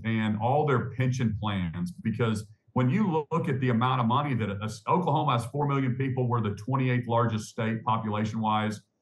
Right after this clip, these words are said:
and we've got ten, ten, over ten billion dollars in our pension fund. So when you add that up, it is a real amount of money that we can band together and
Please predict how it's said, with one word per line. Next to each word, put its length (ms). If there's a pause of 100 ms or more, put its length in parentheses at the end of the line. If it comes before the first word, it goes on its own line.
(140)
and 180
we've 240
got 300 (500)
ten, 400
ten, 300
over 260
ten 260
billion 300
dollars 360
in 60
our 140
pension 320
fund. 320
So 360 (100)
when 180
you 180
add 320
that 300
up, 400
it 160
is 200
a 120
real 560
amount 340
of 60
money 380
that 160
we 260
can 300
band 260
together 580 (320)
and 360